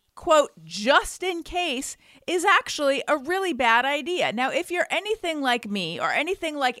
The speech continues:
every adult on the planet, I think, and most children, you've been trained to go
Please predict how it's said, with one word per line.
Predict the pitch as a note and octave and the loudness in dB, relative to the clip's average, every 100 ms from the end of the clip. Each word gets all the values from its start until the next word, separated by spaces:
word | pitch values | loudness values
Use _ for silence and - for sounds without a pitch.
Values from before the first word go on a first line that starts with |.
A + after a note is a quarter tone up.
| - | 0
every | C4 C4+ C#4 D4 - | 0 0 -4 -4 -4
adult | G3 - A3+ B3 - | -6 0 0 0 -4
on | G#3+ F#3+ | -6 -6
the | |
planet, | - - C4 D#4 B3+ E3+ - | -12 -10 -6 -2 0 -2 -2
I | F#3 | -4
think, | - F3+ F3+ - | -4 -6 -6 -6
and | G#3 G#3 | -6 -4
most | A3+ B3 - | -2 -2 -4
children, | - E4 F#4 A#3+ F#3+ E3+ G#3+ - _ _ _ _ _ _ _ _ _ _ _ _ _ - | -10 -4 -2 0 -2 -2 -6 -12 _ _ _ _ _ _ _ _ _ _ _ _ _ -6
you've | D4+ F#4+ F4+ | -2 -2 -2
been | F#4 | -4
trained | E4+ - E4+ F4+ G#4 C4 G#3+ G#3 A#3 _ _ - | -4 -10 0 0 2 -2 -4 -6 -10 _ _ -10
to | E4+ | -6
go | C4+ E4 E4 E4 E4+ | 2 6 6 4 0